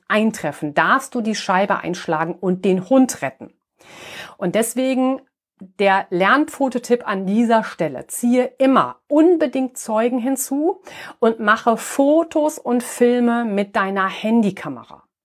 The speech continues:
Und die Maßnahmen nach der Befreiung eines Hundes.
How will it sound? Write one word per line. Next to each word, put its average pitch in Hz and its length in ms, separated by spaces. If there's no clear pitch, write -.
Und 226 400
die 214 100
Maßnahmen 202 800
nach 196 220
der 233 160
Befreiung 220 680
eines 185 460
Hundes. 254 580